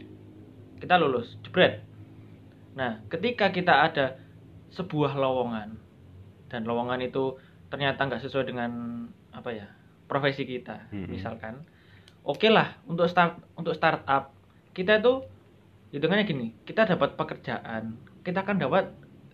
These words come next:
Speaker 1: rezeki
Speaker 2: Mm-mm.
Speaker 1: hitungannya. Ah, nah, rezeki itu datangnya dari Tuhan.
Speaker 2: Mm-mm.
Speaker 1: Nah, makanya disyukuri saja. Bisa jadi nanti nek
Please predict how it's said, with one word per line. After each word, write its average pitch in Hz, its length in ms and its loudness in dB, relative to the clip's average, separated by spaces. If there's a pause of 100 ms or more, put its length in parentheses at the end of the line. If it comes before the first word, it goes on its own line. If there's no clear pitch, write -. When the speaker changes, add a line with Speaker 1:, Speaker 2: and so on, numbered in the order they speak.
(140)
Speaker 1:
rezeki 165 400 -4
Speaker 2:
Mm-mm. 113 120 -4
Speaker 1:
hitungannya. 117 420 -2 (1000)
Ah, 123 400 -2
nah, 127 200 -8
rezeki 156 420 -4
itu 202 100 2
datangnya 160 400 2
dari 156 160 -2
Tuhan. 143 320 -4 (260)
Speaker 2:
Mm-mm. 160 380 -8 (440)
Speaker 1:
Nah, 113 160 -10
makanya 139 840 -2
disyukuri 143 480 -6
saja. 120 540 -10 (1300)
Bisa 156 320 4
jadi 143 380 2
nanti 123 280 0
nek 151 220 0